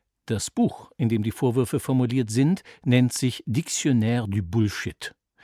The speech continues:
Martina Meister charakterisiert es in der Welt als ein an Gustave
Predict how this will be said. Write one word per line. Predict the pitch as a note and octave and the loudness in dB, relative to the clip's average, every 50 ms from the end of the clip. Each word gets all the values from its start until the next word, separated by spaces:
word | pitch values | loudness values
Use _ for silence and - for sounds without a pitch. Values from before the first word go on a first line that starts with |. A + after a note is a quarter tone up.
| - - - - _ - | -20 -20 -20 -20 _ -4
Martina | - B2 A#2+ - - E3+ D#3+ D3+ | -2 -2 -2 -2 -2 -2 -2 0
Meister | D3 C#3+ D3 D3 - - D#3+ | 0 -2 -2 -4 -4 -6 -6
charakterisiert | - - C3+ B2+ C3 B2+ - - A2+ G#2+ G2+ B2 C3+ D3 C#3 - | -4 -2 -2 -2 -2 -4 -4 -2 -2 -2 0 0 -2 -2 -2 -4
es | - C#3 - - | -6 -6 -4 -2
in | C#3 A2 | -2 -2
der | G#2+ G#2 F#2 | -2 -2 -2
Welt | A2 G#2+ A#2+ C3 C#3+ - | 0 0 0 -2 -2 -4
als | - A#2 G#2 - | -6 -6 -6 -6
ein | - C3+ A#2 A2+ A#2 A#2+ C3 _ _ - | -6 -4 0 2 2 0 0 _ _ -4
an | A#2 A2+ A2 A2 | -2 0 0 0
Gustave | G2 A#2 C3 - - - - D3+ D#3+ - | 0 -2 -2 -2 -2 -4 -2 -2 -2 -4